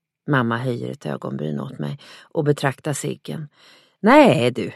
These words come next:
de följer med mig ner i graven. Och kom inte att säga att rökning dödar, för då borde jag ha varit död för länge sedan." Det är i och för sig sant.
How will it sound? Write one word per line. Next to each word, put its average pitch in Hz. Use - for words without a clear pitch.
de 156
följer 165
med 151
mig 139
ner 139
i 151
graven. 117
Och 190
kom 220
inte 226
att 262
säga 214
att 202
rökning 185
dödar, 143
för 131
då 214
borde 185
jag 151
ha 139
varit 123
död 113
för -
länge 170
sedan." -
Det 160
är 147
i 113
och 104
för -
sig 135
sant. -